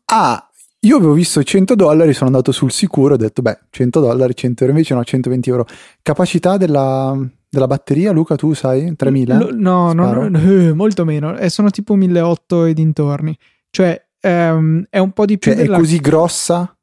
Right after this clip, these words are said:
Speaker 1: È così grossa e milleotto?
Speaker 2: Sì, sì, perché, cioè, in realtà non è grossissima, perché non sfrutta bene l'area del telefono.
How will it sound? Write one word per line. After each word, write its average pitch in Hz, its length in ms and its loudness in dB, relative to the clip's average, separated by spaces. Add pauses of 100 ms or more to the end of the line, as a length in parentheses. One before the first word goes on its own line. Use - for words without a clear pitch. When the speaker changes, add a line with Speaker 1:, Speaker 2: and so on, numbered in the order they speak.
(200)
Speaker 1:
È - 120 -14
così 151 260 0
grossa 147 500 0
e 143 80 0
milleotto? 135 760 -4
Speaker 2:
Sì, - 340 -2
sì, - 300 -4
perché, 208 360 0
cioè, 202 360 0 (100)
in 226 100 -2
realtà 220 360 0
non 180 180 4
è 240 100 4
grossissima, 165 840 -2
perché 196 260 -2
non 220 160 2
sfrutta 226 400 -2
bene 185 240 0
l'area 165 280 0
del 160 180 -2
telefono. 165 480 -2